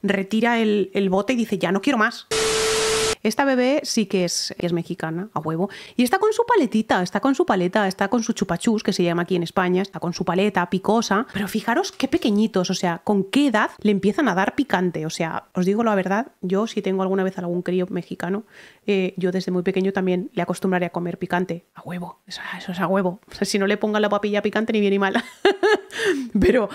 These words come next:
pero no, sí, sí, o sea, claro, como buen mexicano tiene que comer, tiene que comer picoso.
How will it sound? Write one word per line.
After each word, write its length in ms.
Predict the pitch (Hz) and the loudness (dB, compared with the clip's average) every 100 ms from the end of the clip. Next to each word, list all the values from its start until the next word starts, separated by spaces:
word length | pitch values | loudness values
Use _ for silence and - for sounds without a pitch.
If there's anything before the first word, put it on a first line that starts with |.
| - - | -14 0
pero 180 | 202 190 | 2 4
no, 180 | 190 | 2
sí, 180 | 196 202 | 2 -2
sí, 240 | 185 190 - | -2 -4 -6
o 60 | |
sea, 160 | - 180 | -6 -6
claro, 280 | - 170 208 | -2 0 0
como 200 | 208 180 | 0 2
buen 120 | 180 | 2
mexicano 400 | 190 208 214 214 | 0 0 -2 0
tiene 160 | 233 226 | 0 0
que 80 | |
comer, 380 | 240 226 208 - - | 0 0 0 -2 -10
tiene 220 | - 196 | -4 -2
que 80 | 208 | 0
comer 260 | 208 208 208 | 0 0 -2
picoso. 520 | - 208 233 226 | -2 -2 0 -2